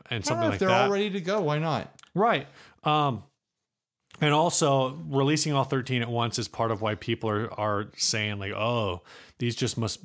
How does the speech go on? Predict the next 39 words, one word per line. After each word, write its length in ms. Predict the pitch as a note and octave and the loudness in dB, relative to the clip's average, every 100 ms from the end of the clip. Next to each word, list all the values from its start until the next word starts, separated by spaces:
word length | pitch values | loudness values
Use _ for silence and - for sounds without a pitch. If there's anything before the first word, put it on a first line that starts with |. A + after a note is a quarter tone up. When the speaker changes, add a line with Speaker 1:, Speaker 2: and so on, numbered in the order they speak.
| - | -14
Speaker 2:
these 240 | A2+ B2+ C3+ | -2 -2 0
must 260 | C3+ C3+ | 0 0
just 220 | - A2+ | -2 -4
be 120 | - G2 | -4 -8
Behringer 540 | - C3 G3 E3+ C3+ | -2 0 2 0 0
circuits." 340 | C3 A2 A2+ - - - | 0 0 -2 -6 -16 -8
But 160 | - F3 | -2 0
the, 240 | F#3 E3 - | 0 -2 -4
at 140 | F3 F3+ | -4 0
the 80 | |
same 200 | F3+ B3+ | 0 2
time, 260 | A3+ B3+ A3+ | 2 2 2
the 100 | F3 | 0
reality 600 | D3 D3+ D#3+ F#3+ G3 F3+ | 0 2 2 2 0 0
is, 140 | D#3+ C#3 | 0 0
is 200 | C#3 D3 | -2 0
you 120 | D#3+ | 0
look 200 | F#3 - | 0 -2
at, 80 | F3 | -2
like, 300 | E3 D#3 D3+ - - - _ _ _ | 0 -2 -4 -20 -20 -20 _ _ _
even 300 | F#3 F3+ F#3 | -2 0 2
a 60 | F3 | 2
lot 260 | D3+ D3 D3+ | 2 2 2
of 100 | C3 | 0
the 60 | |
s-, 240 | B2 - D3 | -2 -2 -4
the 220 | D3+ C3 | -2 -2
small 360 | - D3 E3 F3+ | 0 0 2 2
brands 360 | D3 C#3+ B2+ | 0 0 0
that 80 | B2 | -2
we've 240 | C3 A#2+ | -2 -4
covered 260 | - C3 B2+ | 0 -2 0
in 60 | A#2 | -4
the 80 | |
past, 280 | A2 D3 D3+ | -2 0 0
like 220 | B2 A#2 _ _ | -2 -4 _ _
Keeley, 680 | - C#3 C#3 C#3 A#2 A2 - - - - _ - | -6 -2 2 2 2 -2 -6 -20 -20 -20 _ -4
uh, 400 | B2 A2+ A2 A2+ - _ _ _ _ _ - | 0 2 2 -2 -6 _ _ _ _ _ -4
uh, 260 | C3+ A#2 | 0 0